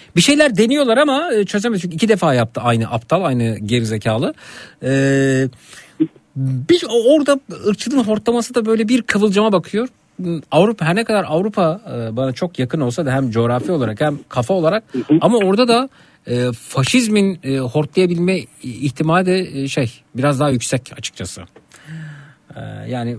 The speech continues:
Speaker 1: o, o hemen
Speaker 2: Amerika'da mı, Avrupa'da mı?
Speaker 1: Avrupa'da, Avrupa'da efendim, Avrupa'da. Amerika'da
Speaker 2: Aa, evet, Avrupa'da maalesef öyle. Ee, ama burada da çok fazla olacağını zannetmiyorum.
Speaker 1: Yok, yok,
Speaker 2: Zaten
Speaker 1: göçmen
Speaker 2: beyazlar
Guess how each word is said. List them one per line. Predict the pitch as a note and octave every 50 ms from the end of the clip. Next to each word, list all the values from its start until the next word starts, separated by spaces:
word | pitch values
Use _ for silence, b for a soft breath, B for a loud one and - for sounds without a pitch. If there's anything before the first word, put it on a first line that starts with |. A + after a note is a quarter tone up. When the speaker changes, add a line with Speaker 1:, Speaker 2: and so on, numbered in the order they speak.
| A2 A#2+
Speaker 1:
o, | A#2 G#2+ A#2+
o | B2+ A#2 -
hemen | C3 D#3 D3+ C3+
Speaker 2:
Amerika'da | C#3 - - - A4+ B4 F4+
mı, | E4+ E4 D4+ C#4+
Avrupa'da | C4 A#3+ G#3+ - F#3+ D#3 C#3 A#2+
mı? | G#2+ G#2 - -
Speaker 1:
Avrupa'da, | C#3 D3+ F3 G3 G3+ - F#3+ E3 C#3+
Avrupa'da | C3+ C#3+ C#3+ C#3 C3+ A#2 G#2+
efendim, | F#2 G2+ G2 G2+
Avrupa'da. | G#2+ A2+ A2+ G#2+ G2+ F2 F2 D#2+ D#2+ _ -
Amerika'da | A2+ A#2 A#2+ A#2+ A#2 C#3 C3+ C#3 D3 D3 - - _ - -
Speaker 2:
Aa, | D3+ D#3 D3+ C#3 C#3 D#3+
evet, | D#3 D3+ D3 C3+ A#2 C#3
Avrupa'da | C#3+ D3 D3 D3 D#3 D#3 C#3+ D3+ D3 D3 C#3+
maalesef | D3 D3+ D3+ D3 C#3+ C#3+ C3 - D#3+ D#3 C3 C#3
öyle. | D3 C3+ C3 C3+ C#3+ F3 F3 - - _ _ - - A#2 A#2
Ee, | - C3+ C3+ C3+ C3+ C3+ C3 C3 B2+ B2+ B2+ B2 B2+ B2 - -
ama | - E3+ G#3 A3 G3+ G3+
burada | A#3 A3 G#3+ A3 G#3 G#3
da | A3 G#3 - -
çok | G#3 F3+ - -
fazla | G3 F#3 F3 F#3
olacağını | F#3+ G3 F#3 - F3 D#3+ D#3+ E3 F#3 F#3 G3+ G3+ F#3
zannetmiyorum. | F#3+ G3 G3 A#3 A3+ - G3 F#3
Speaker 1:
Yok, | B3+ A#3+ -
yok, | C4+ G3+
Speaker 2:
Zaten | -
Speaker 1:
göçmen | F3+ F3+ F#3+ E3 E3 E3+
Speaker 2:
beyazlar | E3+